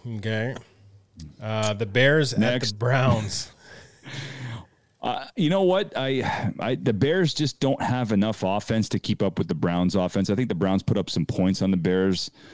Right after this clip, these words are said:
Speaker 2: Uh, I, I like the Browns at home.
Speaker 1: If the Browns play like they did last week, the Bears win. Uh,
Speaker 2: Hmm.
Speaker 1: Jets at the Broncos.
Speaker 2: <laughs>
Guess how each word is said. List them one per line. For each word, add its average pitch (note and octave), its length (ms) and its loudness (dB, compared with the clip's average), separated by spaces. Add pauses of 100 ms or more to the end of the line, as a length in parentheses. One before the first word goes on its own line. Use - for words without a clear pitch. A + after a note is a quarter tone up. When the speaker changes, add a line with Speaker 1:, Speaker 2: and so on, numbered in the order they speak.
(240)
Speaker 2:
Uh, D#2 60 -4 (560)
I, - 40 -6
I - 20 -4
like G#2+ 180 0
the - 80 -4
Browns D#2 420 0
at D#2+ 120 -2
home. D#2 200 -2 (540)
Speaker 1:
If A2+ 140 -8
the A#2 100 -6
Browns D3+ 640 0
play C3 300 2
like C#3+ 160 2
they C3+ 80 -2
did C3 160 0
last B2 340 0
week, B2+ 220 -6
the G#2+ 80 -6
Bears G2 280 -4
win. F2+ 260 -16 (1000)
Uh, B2+ 440 2
Speaker 2:
Hmm. A#2 100 2
Speaker 1:
Jets E3 420 2
at C3+ 160 -4
the C3 80 -2
Broncos. G#2+ 840 -2 (1200)
Speaker 2:
<laughs> - 0 -